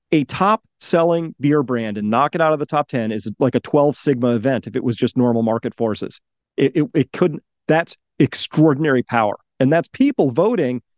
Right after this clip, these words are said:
in the way that was still, the votes still count, I'm sure of it in this one. Where you spend your money matters a lot. So I would also arm people with this.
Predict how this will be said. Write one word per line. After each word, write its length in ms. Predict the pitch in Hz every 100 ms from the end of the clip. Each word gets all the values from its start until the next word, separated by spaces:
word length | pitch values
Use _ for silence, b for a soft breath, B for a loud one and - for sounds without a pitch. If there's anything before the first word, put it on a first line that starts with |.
| _
in 140 | 156 170
the 60 |
way 200 | 160 170
that 220 | 156 156
was 180 | 123 139
still, 320 | - 214 208 -
the 120 | 156
votes 260 | 156 175
still 220 | - 165 147
count, 340 | 156 139 120
I'm 120 | 120 113
sure 280 | - 151
of 80 | 117
it 80 | 104
in 80 | 120
this 220 | 127 -
one. 140 | 113 - _ _
Where 220 | 117 127
you 140 | 196 208
spend 320 | - 190 185
your 80 | 180
money 340 | 196 160 113 - _ _ -
matters 560 | 123 139 170 220 180 127
a 60 |
lot. 300 | 113 113 -
So 200 | 143 131 -
I 80 | 143
would 100 | 147
also 280 | 190 196 - 135
arm 300 | 151 190 180
people 340 | 151 135 120
with 140 | 110
this. 480 | 113 139 104 - -